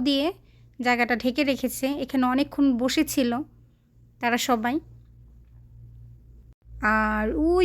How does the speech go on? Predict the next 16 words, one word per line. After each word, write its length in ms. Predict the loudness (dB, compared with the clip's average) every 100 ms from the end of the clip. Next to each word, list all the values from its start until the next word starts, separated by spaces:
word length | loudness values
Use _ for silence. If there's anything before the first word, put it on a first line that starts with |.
| 2
যে 60 | 2
দূরে 180 | 4 4 2
দেখা 180 | 2 2
যাচ্ছে 240 | 0 -2 -2 -2
সেটা 200 | -2 -2
হচ্ছে 220 | -2 -4 -4 0
সৌদি 260 | 2 4 4
আরবের 280 | 4 2 2 2
লঞ্চ। 240 | 0 -2 -4 -14 -16 -16 -16 -16 -16 -16 -16 -16 -18 -20 -18 -14 -8 -4 0
যারা 340 | 4 4 4 2 0 -4 -12 -14 -6
সমুদ্র 400 | 0 0 0 -2
বিলাস 280 | -2 -2 -2
করতে 280 | -4 -2
পছন্দ 440 | -2 -2 2 2 2
করে, 300 | 0 2 0
তারা 380 | 2 2 0